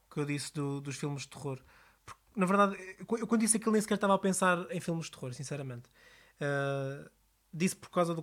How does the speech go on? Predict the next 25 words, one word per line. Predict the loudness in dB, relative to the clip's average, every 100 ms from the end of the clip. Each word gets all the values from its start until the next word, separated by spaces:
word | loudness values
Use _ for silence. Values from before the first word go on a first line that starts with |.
| -4
do, | -4 -4 -4
daquele | -4 -2 -2
contexto. | -2 -4 -8 -6
Eu |
estava | 0 2
mais | 2
a | 2
pensar, | 0 -2 -4
por | -4 -4
exemplo, | -4 -4
em | -4
filmes. | -4 -8 -8 -10 -16 -20 -20 -20 -16 -4
Ah, | -2 -2 -4
ou | -6
sobretudo | -2 0 0 -2 -2 -4
em | -4
filmes, | -4 -6 -6 -10 -16 -20 -20 _ _ _
por | 0 2
exemplo, | 4 2 -2 -4 -8 -8 -10 -10
do | -8
tipo, | -4 -2 -2 -2 0 2 0 -2 -8 -8
ah, | -4 -2
Dia | 0 2
da | 2
Independência. | 0 -2 -2 -4 -8 -10